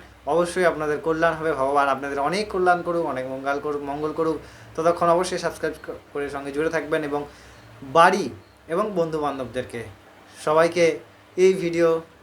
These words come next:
সেন্ড করতে ভুল করবেন না, শেয়ার করতে ভুল করবেন না।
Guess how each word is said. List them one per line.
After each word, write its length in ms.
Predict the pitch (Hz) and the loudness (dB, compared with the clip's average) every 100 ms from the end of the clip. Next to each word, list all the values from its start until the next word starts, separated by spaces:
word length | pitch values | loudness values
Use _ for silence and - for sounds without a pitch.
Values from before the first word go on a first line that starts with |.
| - - | -20 -20
সেন্ড 300 | - 156 147 | -8 -8 -6
করতে 200 | 147 143 | -8 -8
ভুল 160 | 131 139 | -8 -6
করবেন 200 | 156 151 | -4 -4
না, 80 | 151 | -4
শেয়ার 220 | 147 131 | -2 -2
করতে 240 | 135 131 | -4 -8
ভুল 140 | 135 147 | -4 -4
করবেন 280 | 160 160 170 | -2 0 2
না। 200 | 170 | 2